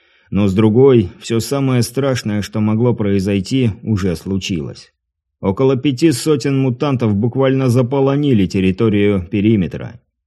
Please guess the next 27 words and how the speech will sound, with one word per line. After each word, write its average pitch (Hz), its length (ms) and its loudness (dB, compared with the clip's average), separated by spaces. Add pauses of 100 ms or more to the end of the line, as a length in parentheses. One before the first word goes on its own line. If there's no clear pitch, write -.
(300)
Если 104 340 0
там 123 260 0
кто 120 180 0
и 117 80 6
успел 117 460 0
спастись, 98 680 -8
то 101 120 -4
только 131 320 -2
те, 143 200 -2
кто 131 220 -2
заперся 120 560 -2
в - 60 -10
каких-либо 117 600 0
помещениях 104 880 0 (180)
или 104 220 2
укрылся 98 560 0
в - 60 -14
контейнерах. 92 840 -6 (1400)
После 135 300 0
ночного 160 480 0
нападения 147 720 0
было 139 280 2
принято 135 480 0
решение 127 600 0
о 113 40 2
подготовке 110 680 -2
таковых. 95 680 -4